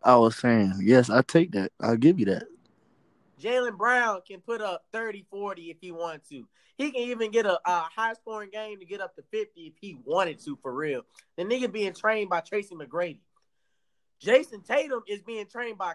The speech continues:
Speaker 2: Kobe, and he can easily put up forty.
Speaker 1: Nigga, Jaylen Brown already put up forty.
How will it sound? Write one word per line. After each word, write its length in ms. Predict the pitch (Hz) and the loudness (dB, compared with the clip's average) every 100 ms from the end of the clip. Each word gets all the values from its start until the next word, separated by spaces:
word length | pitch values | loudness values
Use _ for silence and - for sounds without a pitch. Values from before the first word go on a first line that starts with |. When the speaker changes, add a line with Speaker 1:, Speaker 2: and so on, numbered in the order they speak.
| - | -4
Speaker 2:
Kobe, 440 | 254 254 170 127 - _ | -2 -2 -2 -16 -20 _
and 100 | 190 | -14
he 120 | 269 | -12
can 160 | 294 240 - | -8 -10 -8
easily 380 | 294 311 285 269 | -10 -8 -10 -8
put 200 | - 262 | 2 2
up 180 | 240 - | 2 -2
forty. 360 | 247 226 143 - _ _ _ _ _ _ _ _ _ _ _ _ _ _ _ _ _ _ _ | -6 -6 -6 -16 _ _ _ _ _ _ _ _ _ _ _ _ _ _ _ _ _ _ _
Speaker 1:
Nigga, 420 | 110 117 117 101 | 2 4 4 2
Jaylen 600 | 98 117 123 123 113 - - | 2 4 6 4 2 -2 -4
Brown 460 | 104 117 113 107 | 4 8 8 8
already 280 | 104 107 101 | 6 4 4
put 200 | - 107 | 0 0
up 120 | 98 | 0
forty. 400 | - 98 95 98 | 0 0 0 -4